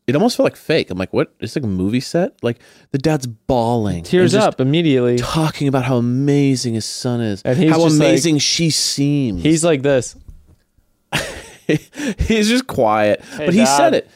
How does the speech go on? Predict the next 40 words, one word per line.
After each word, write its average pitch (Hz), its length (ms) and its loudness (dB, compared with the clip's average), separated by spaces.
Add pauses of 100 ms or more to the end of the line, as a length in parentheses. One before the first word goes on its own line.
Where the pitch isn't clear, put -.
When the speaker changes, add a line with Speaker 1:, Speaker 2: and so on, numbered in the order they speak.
(180)
Speaker 1:
But 147 100 -2
he 196 100 4
said 226 200 0
it. 135 60 0
He 151 100 -4
goes, 139 240 2
"Some 147 160 -2
people 156 220 0
wear 127 120 2
their 117 120 0
brand 101 320 0
on 98 100 0
their 95 120 -2
sleeve. 110 480 -2
He 135 80 -2
Speaker 2:
Mm-hmm. 127 120 4
Speaker 1:
wears - 160 2
it 85 60 -8
inside." 76 480 -8
Speaker 2:
Mm-hmm. 127 460 2 (280)
Speaker 1:
And, 135 100 -2
like, 135 140 -4
he, 131 260 -6
and 139 120 -4
he's 127 160 -6
like, 127 100 -6
"We're 131 120 0
emotional 123 380 -2
family. 123 260 -4
We 123 120 -2
connect." 123 360 -6
He's 127 140 -8
like, - 100 -8
"I'm 127 100 -10
just 135 220 -10
so 131 200 -4
proud 123 320 -4
of 131 80 -4
my 120 100 -4
son." 123 240 -6